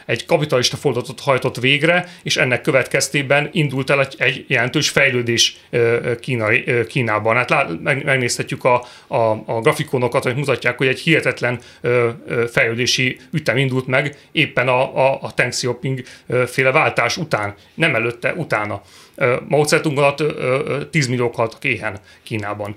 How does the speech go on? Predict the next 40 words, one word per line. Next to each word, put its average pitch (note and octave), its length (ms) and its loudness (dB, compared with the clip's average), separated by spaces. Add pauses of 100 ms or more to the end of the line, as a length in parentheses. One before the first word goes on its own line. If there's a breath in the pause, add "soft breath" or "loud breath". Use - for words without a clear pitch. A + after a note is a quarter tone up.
(180 loud breath)
Tehát, C3+ 300 -2
ö, C#3 180 0 (180)
az D#3 140 2
a C#3 60 4
rendszer, C#3+ 300 0
ami, C3 140 2
ami C3+ 160 0
ma B2+ 100 0
Kínában C#3 400 2
van, C#3 100 0
az C#3 100 0
nem, D#3 240 0
az C#3+ 100 2
nem D3+ 140 2
szocialista B2 600 0
rendszer, C#3+ 340 0
nem, D3+ 200 0 (140)
nem, B2+ 300 -2
nem, C3+ 260 -4
nem C3 220 0
kommunista A#2+ 480 -2
rendszer A#2 280 0
gazdaságilag, D#3 640 2
az C#3+ 60 -4
egy D3 120 -2
kapitalista C3 600 0
rendszer, G3+ 280 0
egy - 140 -6
államkapitalista C3 800 0
rendszer, D#3 280 0
ahol, D3+ 220 4 (280 loud breath)
ahol, D#3 300 4
ö, E3 200 6 (300 loud breath)
ahol D#3 200 4
engedik, C#3 560 0
ö, C3 220 4
bizonyos A#2+ 340 0
keretek B2+ 360 0
között, A#2+ 340 -4
ö, A#2+ 200 4